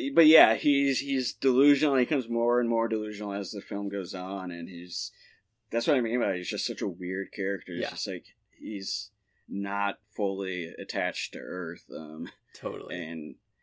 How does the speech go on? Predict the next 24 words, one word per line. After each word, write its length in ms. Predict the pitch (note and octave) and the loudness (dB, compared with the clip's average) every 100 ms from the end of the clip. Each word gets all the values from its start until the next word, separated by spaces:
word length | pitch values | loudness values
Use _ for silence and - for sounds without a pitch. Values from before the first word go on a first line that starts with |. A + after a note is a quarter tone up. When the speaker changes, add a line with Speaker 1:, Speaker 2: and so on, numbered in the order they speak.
| _ _ _ _ | _ _ _ _
Speaker 1:
yeah, 340 | G2+ A2+ G2 D2 | -2 0 0 0
and, 160 | A2+ G#2+ | -4 -2
like, 240 | A2+ G2 | -2 -2
the, 320 | B2 A2+ A2 - _ _ - | -4 -4 -4 -10 _ _ -8
and 140 | A2+ | 0
he's 160 | D3 C#3 | 2 2
this 220 | D3+ - | 0 0
antisocial 800 | B2+ C#3 D#3+ D3+ - C3+ C3 A2+ | 0 0 2 2 2 0 0 -2
character 420 | - D3 F3 - | -2 0 0 -2
with 280 | G2+ G2 F#2+ _ _ _ _ _ _ _ _ | -2 -2 -6 _ _ _ _ _ _ _ _
this 240 | C#3 C3+ - - _ _ _ - | -2 -2 -2 -8 _ _ _ -20
horrible 720 | - E3 G3 A#3 D3+ C3+ A#2+ | -4 2 6 6 8 6 4
parent 540 | - C#3+ D#3+ F#3+ C3+ | 0 0 4 4 4
and 160 | G#2+ G2+ | 0 -4
sister. 680 | - D#3 F#3+ - A2 G2 G2+ | 0 0 0 0 0 0 -2
<laughs> 80 | - - - _ | -4 -16 -20 _
Um, 460 | - C3 A#2+ A2+ G#2 _ _ _ _ _ _ _ _ - | 2 4 4 0 -6 _ _ _ _ _ _ _ _ -10
so, 360 | B2+ D#3 D3 B2 - _ _ _ _ _ _ _ _ | 0 4 4 4 -2 _ _ _ _ _ _ _ _
so 180 | - E3+ | 2 6
I 40 | |
guess 200 | E3 G3 | 8 6
originally 600 | E3 B2+ C3 B2+ D3+ D3+ D3 | 6 4 2 2 2 2 4
they're, 240 | C#3 B2 | 6 6
like, 280 | A#2+ A2+ | 6 6